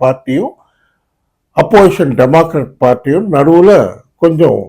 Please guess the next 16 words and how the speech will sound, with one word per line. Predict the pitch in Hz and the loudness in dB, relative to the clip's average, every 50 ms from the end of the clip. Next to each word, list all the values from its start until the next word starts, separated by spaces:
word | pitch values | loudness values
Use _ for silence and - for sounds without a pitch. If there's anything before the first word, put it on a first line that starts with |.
| - _ _ _ _ _ _ _ - | -16 _ _ _ _ _ _ _ -2
ஏகப்பட்ட | 127 147 160 151 160 - - 143 139 - 139 | 2 2 2 2 2 0 0 -2 0 0 0
வாக்குவாதங்கள் | 131 139 143 151 - - - 170 160 151 143 127 123 131 127 117 110 | 0 0 0 0 -2 0 2 2 2 2 2 0 -2 -2 -2 -4 -4
நடந்துகிட்டு | 110 107 113 107 123 113 101 - 107 | -6 -8 -8 -8 -8 -8 -8 -10 -12
இருக்கு. | 95 95 92 _ - 147 151 170 _ _ _ _ _ _ _ _ _ _ _ _ _ _ _ _ _ | -14 -14 -16 _ -16 -18 -18 -18 _ _ _ _ _ _ _ _ _ _ _ _ _ _ _ _ _
அதே | _ - 156 175 190 202 | _ -4 0 2 2 2
மாதிரி | 190 180 165 160 156 165 180 175 147 131 143 | 2 2 2 2 2 2 2 0 0 -2 -2
நம்ம | 151 156 160 160 151 - - | -4 -2 -2 -2 -2 -2 -4
கிரிப்டோ | 156 143 - _ - 196 190 190 | -6 -8 -6 _ -2 -2 0 0
கரன்சி | 160 139 135 135 135 - 147 135 123 120 | -2 -2 -2 -4 -6 -8 -8 -8 -6 -6
மார்க்கெட்டை | 120 123 - - 127 117 - - 113 101 107 | -6 -6 -8 -8 -12 -12 -10 -10 -10 -6 -4
கூட | 117 139 180 190 139 90 - _ _ _ _ _ _ _ _ _ _ _ _ _ _ _ _ _ _ _ _ _ - | -2 0 0 -2 -2 -6 -10 _ _ _ _ _ _ _ _ _ _ _ _ _ _ _ _ _ _ _ _ _ -14
இப்போதான் | 294 196 190 - - 220 240 247 240 233 208 175 | -12 -10 -4 0 0 2 4 4 4 4 4 2
ஒரு | 160 143 | 2 0
நியூஸ் | 135 139 156 180 202 185 - - - | 0 0 0 0 0 0 -2 -4 -4
பார்த்தேன். | - 135 131 135 131 - - 147 190 262 294 277 - _ _ _ _ _ _ _ _ _ _ _ _ - | 0 0 0 0 -2 -4 -4 -4 -4 -4 -8 -14 -18 _ _ _ _ _ _ _ _ _ _ _ _ -2
அவரு | 156 165 190 202 185 156 131 | 2 4 4 4 4 4 2